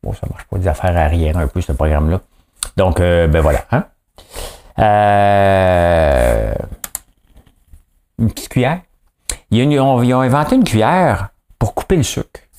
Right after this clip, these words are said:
Hein. Pour ceux qui sont pas capables, une petite cuillère avec des petits bum-, <laughs> Eh oui, la cuillère. Eh, eh, ouais, c'est ça, elle est ici, regardez ça. Elle a des petites bosses en dessous, fait que quand tu la prends, elle te râpe la langue un peu. <laughs> Mais ça a l'air que les petites bosses comme ça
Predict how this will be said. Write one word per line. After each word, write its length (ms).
Hein. 80
Pour 120
ceux 140
qui 80
sont 140
pas 100
capables, 320
une 80
petite 180
cuillère 200
avec 180
des 80
petits 220
bum-, 560
<laughs> 60
Eh 80
oui, 160
la 60
cuillère. 260
Eh, 260
eh, 40
ouais, 180
c'est 120
ça, 140
elle 60
est 100
ici, 240
regardez 360
ça. 160
Elle 80
a 80
des 120
petites 240
bosses 240
en 100
dessous, 180
fait 160
que 60
quand 200
tu 60
la 100
prends, 240
elle 100
te 80
râpe 260
la 120
langue 280
un 100
peu. 200
<laughs> 520
Mais 80
ça 140
a 40
l'air 160
que 80
les 100
petites 200
bosses 220
comme 140
ça 180